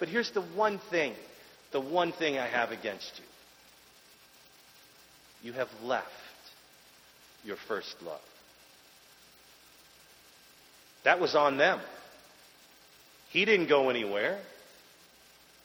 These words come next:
And he makes the declaration and he says, "You know what? A lot of good things are going on. You're healthy, and I commend you in, uh, for a lot of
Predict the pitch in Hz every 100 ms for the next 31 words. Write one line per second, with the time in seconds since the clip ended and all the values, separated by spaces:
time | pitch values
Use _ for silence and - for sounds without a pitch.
0 | - 117 131 175 185 - 180 185 170 160
1 | 185 185 160 147 151 - 175 156 175 180
2 | 180 175 147 180 220 175 185 - 190 175
3 | 156 160 151 147 175 180 110 95 - -
4 | - - - - - 123 151 143 196 208
5 | 170 147 147 147 - 151 165 202 160 156
6 | 147 147 143 - - 156 143 139 156 143
7 | 135 165 196 190